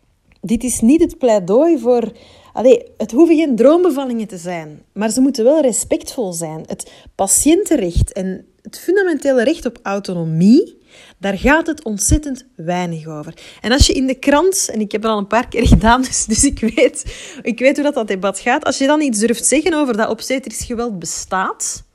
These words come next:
en dat is een stevige term, hè, dus ik, ik, ik, ik begrijp dat. Op het moment dat je, dat je, dat je, dat je een, een systeem gewelddadig noemt, ja, dan voelen mensen zich uiteraard aangesproken als ze in dat systeem werken. Maar bon, laat het ons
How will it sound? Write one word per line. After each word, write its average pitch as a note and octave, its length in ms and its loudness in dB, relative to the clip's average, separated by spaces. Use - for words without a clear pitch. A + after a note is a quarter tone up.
en A#3 240 -4
dat B3+ 140 0
is D#4+ 140 6
een D4 80 -4
stevige A3+ 500 0
term, F3 260 -4
hè, G#3 80 -8
dus B3 180 -6
ik, - 160 -14
ik, - 240 -18
ik, - 260 -18
ik F#3+ 300 -10
begrijp C#4 400 4
dat. F#3 200 -2
Op E3+ 80 -14
het - 160 -20
moment A#3 260 -4
dat A3+ 160 -4
je, G3+ 80 -6
dat F#3+ 120 -8
je, F#3+ 240 -8
dat F3 120 -12
je, F3+ 200 -10
dat - 220 -14
je - 140 -14
een, F3+ 320 -10
een G3 140 -4
systeem C#4 520 2
gewelddadig G#3+ 720 2
noemt, F4 220 -2
ja, A#3 100 -4
dan A3 140 -4
voelen A3 240 -4
mensen G#3+ 260 -4
zich G#3 120 -6
uiteraard A3 480 -2
aangesproken C4+ 540 -2
als A3 100 -4
ze - 60 -6
in A3 80 -6
dat G#3 120 -6
systeem G3+ 400 -4
werken. F#3+ 220 -4
Maar G#3 120 -4
bon, A3+ 200 2
laat B3 180 2
het A3+ 120 -10
ons A#3+ 200 -2